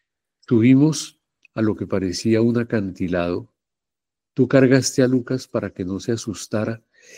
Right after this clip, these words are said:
y divisamos desde allí cómo las aguas del caño discurrían veloces y grises por encima de tierra y arena, festoneando las orillas de espuma.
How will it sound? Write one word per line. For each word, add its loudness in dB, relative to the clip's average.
y 4
divisamos 4
desde 0
allí -4
cómo -4
las -6
aguas -2
del -4
caño -6
discurrían -6
veloces -2
y -2
grises 2
por 0
encima -4
de -4
tierra -2
y -2
arena, -4
festoneando 0
las -4
orillas 2
de 0
espuma. -4